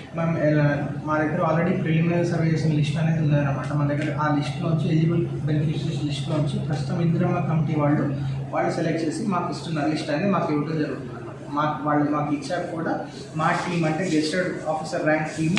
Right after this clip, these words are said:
ప్రతి వాళ్ళు ఇచ్చిన లిస్ట్ కూడా మేము ఎంక్వైరీ చేస్తాం. మళ్ళీ మా సైడ్ నుంచి కూడా ఎంక్వైరీ చేస్తాము.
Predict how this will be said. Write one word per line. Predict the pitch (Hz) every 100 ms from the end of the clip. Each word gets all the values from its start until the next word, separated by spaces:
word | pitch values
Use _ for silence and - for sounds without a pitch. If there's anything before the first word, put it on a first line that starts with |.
| -
ప్రతి | 165 160 190 190 - - - 151
వాళ్ళు | 156 156
ఇచ్చిన | - 196
లిస్ట్ | 175 - 185
కూడా | 175 220
మేము | 202 185
ఎంక్వైరీ | 156 151 156 180 180
చేస్తాం. | 160 - 143 139
మళ్ళీ | 160 165
మా | 151 151
సైడ్ | 170 170
నుంచి | 160
కూడా | 170 165
ఎంక్వైరీ | 147 160 156
చేస్తాము. | 151 151 147